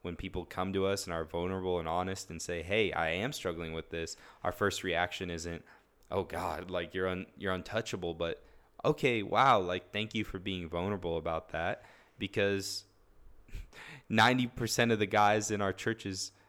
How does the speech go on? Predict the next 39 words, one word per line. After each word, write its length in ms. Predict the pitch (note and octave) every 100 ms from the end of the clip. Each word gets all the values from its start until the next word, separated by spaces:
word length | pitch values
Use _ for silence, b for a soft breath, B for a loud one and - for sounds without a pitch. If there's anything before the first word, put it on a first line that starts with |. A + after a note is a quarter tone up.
| b b _ _ _ _
struggle 520 | - - A#2+ G#2+ A2
to, 540 | - A#2 A2 A2+ A2+ - -
to 100 | C3
stay 280 | - D3+
faithful, 800 | D3 D#3+ A3+ D4 - A2 E2 - -
you 160 | A2+ B2
know 100 | A#2
what 100 | G#2+
I 60 |
mean? 300 | G#2 G#2+ C3+
And 200 | - B2+
that 200 | A2+ F3
is 120 | E3 B2
just 380 | - C3+ -
as 140 | D#3+ B2+
big 260 | A#2 A2
of 140 | A#2 A2
a 60 | F#2
sexual 560 | - D#2+ - - C3+
sin 560 | - - E2 E2+ - A3 - b b b b b _
as 320 | G2 F#2+ F#2+
someone 300 | - A#2+ A2
who 80 | G#2+
says 340 | F#2+ F2 F2 -
that 140 | F2+
I 240 | F2+ F#2 - - _ -
struggle 320 | - F#2+ F#2+
with 100 | F2
same-sex 540 | - F#2+ F2+ F2+ -
attraction, 680 | F#2 - G2 G#2+ - F2 E2+
or 160 | E2+ F2
I, 180 | F2+ - B B
I 120 | - E2
feel 560 | - - A#2+ A#2+ G#2+
this 320 | G2 G#2+ -
way, 240 | F#2+ F2+ F2+
but 160 | F#2
I 100 | F2+
know 720 | F2+ F#2+ G2+ G#2 G2 F#2+ -